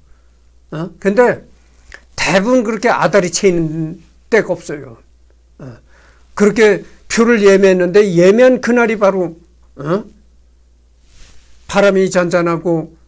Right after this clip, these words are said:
날씨가 좋더라. 이런 때가 별로 없다 이거죠. 그래서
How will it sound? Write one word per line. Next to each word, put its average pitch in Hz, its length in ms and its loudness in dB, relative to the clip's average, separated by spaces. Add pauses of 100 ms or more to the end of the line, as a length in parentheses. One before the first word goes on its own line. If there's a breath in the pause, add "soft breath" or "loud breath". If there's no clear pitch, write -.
날씨가 180 420 0
좋더라. 156 460 -12 (680)
이런 226 460 2 (640)
때가 208 320 2
별로 185 260 0
없다 180 240 -2
이거죠. 147 320 -8
그래서 170 480 0